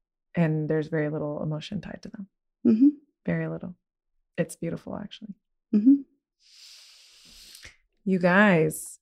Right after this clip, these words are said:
Speaker 1: you've asked me so much about this, and so I wanted to bring Heather on firsthand. Um, because you're not on social media and they're so used to, I mean, p-, plus you're also a licensed clinical social worker, um,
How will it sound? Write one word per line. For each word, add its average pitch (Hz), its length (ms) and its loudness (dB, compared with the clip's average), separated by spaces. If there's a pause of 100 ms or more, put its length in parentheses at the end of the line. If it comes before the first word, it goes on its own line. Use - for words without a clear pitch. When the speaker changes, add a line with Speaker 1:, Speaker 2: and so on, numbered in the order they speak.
(140)
Speaker 1:
you've 180 260 0
asked 180 280 0
me 180 140 4
so 202 420 2
much 185 220 6
about 160 240 0
this, 156 320 -6
and 165 140 -4
so 160 160 -2
I 160 120 -2
wanted 160 320 -6
to - 80 -12
bring 160 280 0
Heather 160 260 -6
on 160 140 -6
firsthand. 233 720 -2 (240)
Um, 160 600 -2 (560)
because 262 400 6
you're 269 140 12
not 240 180 6
on 233 120 4
social 220 300 -2
media 214 240 4
and 202 100 2
they're 202 100 2
so 202 160 0
used 202 340 0
to, 185 360 6 (100)
I 185 80 0
mean, 170 380 2 (1300)
p-, - 160 -8
plus 196 220 2
you're 185 80 4
also 170 300 0
a - 20 -2
licensed 160 760 -4 (200)
clinical 151 440 -4
social - 300 -6
worker, - 280 -4 (480)
um, 160 520 4